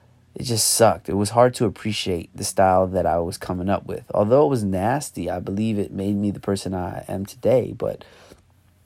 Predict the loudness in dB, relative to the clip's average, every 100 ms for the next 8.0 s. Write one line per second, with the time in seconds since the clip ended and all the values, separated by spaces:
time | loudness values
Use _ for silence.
0 | _ -2 0 0 -4 -6 -4 0 0 0
1 | -2 -2 -2 -2 -6 -12 -4 -4 4 6
2 | 6 4 -4 -14 -10 -4 2 2 2 -2
3 | -4 0 0 -2 -4 -4 -4 -6 -8 -16
4 | -20 -20 _ _ _ _ 0 2 2 -2
5 | -10 -14 -16 _ _ _ _ _ _ _
6 | _ _ -6 -4 2 4 6 4 2 0
7 | 0 -2 -2 2 2 2 -2 -8 -10 -14